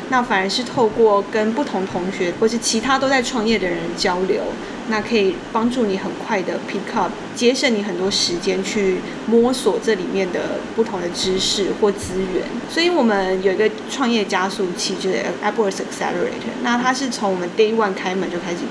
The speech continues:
做的。那它是一个一年两期，然后每一期六个月的加速器的 program。那这个东西不用钱，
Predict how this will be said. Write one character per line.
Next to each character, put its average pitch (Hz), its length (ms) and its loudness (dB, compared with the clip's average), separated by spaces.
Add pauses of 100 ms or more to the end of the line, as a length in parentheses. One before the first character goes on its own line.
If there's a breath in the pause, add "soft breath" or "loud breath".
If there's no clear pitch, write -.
做 185 160 -2
的。 - 240 -6 (380)
那 220 120 -2
它 233 120 2
是 233 140 -2
一 214 80 0
个 180 340 0 (220)
一 349 80 6
年 220 220 6
两 202 240 2
期， 180 320 -4
然 185 100 0
后 196 60 2
每 185 160 0
一 190 40 0
期 190 280 0
六 220 120 6
个 208 200 -4
月 185 140 2 (100)
的 - 80 -2 (340)
加 190 180 -4
速 196 160 0
器 - 140 -2
的 - 80 0
program。 - 460 -6 (160)
那 196 120 -2
这 240 80 0
个 226 80 4
东 202 220 0
西 202 380 0 (100)
不 208 60 4
用 240 200 4
钱， 185 300 0